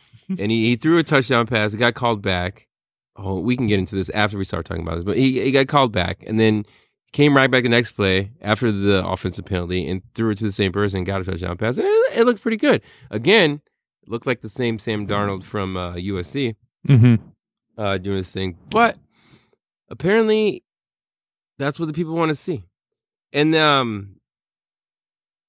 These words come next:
Speaker 2: the Jets, uh, what is it called? What is their stadium called? Uh, whatever
Speaker 1: They play,
Speaker 2: it is.
Speaker 1: they play at MetLife, don't they?
Speaker 2: Yeah, MetLife. MetLife Stadium, as soon as he got in the game, was going nuts.
Speaker 1: Nice.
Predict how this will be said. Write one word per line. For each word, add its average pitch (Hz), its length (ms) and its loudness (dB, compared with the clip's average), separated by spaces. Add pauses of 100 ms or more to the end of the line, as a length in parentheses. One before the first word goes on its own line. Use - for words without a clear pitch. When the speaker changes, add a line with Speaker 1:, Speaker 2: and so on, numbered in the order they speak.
(580)
Speaker 2:
the 123 140 -4
Jets, - 840 0
uh, 107 220 -10
what 101 140 -8
is 104 100 -4
it 104 80 0
called? 90 340 -4 (260)
What 131 80 -6
is 123 80 -6
their 104 100 0
stadium 87 400 -4
called? 87 360 -8
Uh, 52 260 -14 (480)
whatever 110 220 -4
Speaker 1:
They - 0 -
play, 160 180 4
Speaker 2:
it - 40 -2
is. 131 60 -8
Speaker 1:
they 151 120 6
play 160 180 6
at 117 60 4
MetLife, 123 520 4
don't - 160 -14
they? - 100 -12
Speaker 2:
Yeah, 139 180 6
MetLife. 123 580 0
MetLife 135 480 0
Stadium, 127 320 2
as 107 100 -4
soon 143 140 0
as 131 60 4
he 123 60 4
got 120 140 4
in 113 80 2
the 110 80 0
game, 107 260 0
was 98 220 -2
going 90 1040 -2
nuts. - 420 -8
Speaker 1:
Nice. 113 320 -4